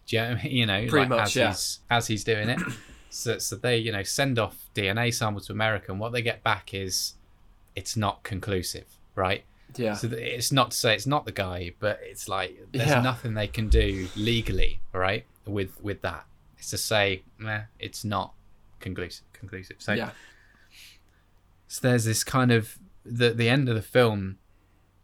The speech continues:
Speaker 1: kind of jumps ahead a few years, and you see one of the detectives, he's not a detective anymore, he's basically retired, and he's selling, um, he's selling, like, juices, like,
Speaker 2: Yeah.
Speaker 1: fruit, fruit and veg juices or something.
Speaker 2: Yeah, yeah,
Speaker 1: Um,
Speaker 2: juices.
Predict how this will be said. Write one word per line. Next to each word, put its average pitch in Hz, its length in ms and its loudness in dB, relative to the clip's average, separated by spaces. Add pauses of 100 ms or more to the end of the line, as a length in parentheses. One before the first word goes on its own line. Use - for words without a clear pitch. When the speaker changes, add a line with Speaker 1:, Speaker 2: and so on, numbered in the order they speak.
(200)
Speaker 1:
kind 107 140 -4
of 92 60 -4
jumps 113 300 0
ahead 101 200 2
a 92 40 -4
few 98 200 -4
years, 95 460 -2
and 92 120 -6
you 92 60 -8
see 120 260 -2
one 101 160 -8
of 95 80 -8
the 101 60 -14
detectives, 92 440 -8
he's 95 120 -10
not 98 140 -8
a - 20 -6
detective 92 420 -10
anymore, 87 420 -8
he's - 100 -16
basically 87 340 -6
retired, 85 540 -8 (160)
and 90 80 -12
he's 85 160 -6
selling, 87 580 -4 (140)
um, 82 400 -6 (280)
he's 123 160 -6
selling, 135 280 -2
like, 101 200 -4 (280)
juices, 110 600 -2
like, 87 280 -10
Speaker 2:
Yeah. 127 240 2
Speaker 1:
fruit, 107 260 -2
fruit 123 240 -4
and 101 80 -4
veg 107 140 2
juices 95 400 -6
or - 40 -14
something. 92 280 -10
Speaker 2:
Yeah, 123 320 2
yeah, 107 320 0
Speaker 1:
Um, 101 80 0
Speaker 2:
juices. 101 320 -8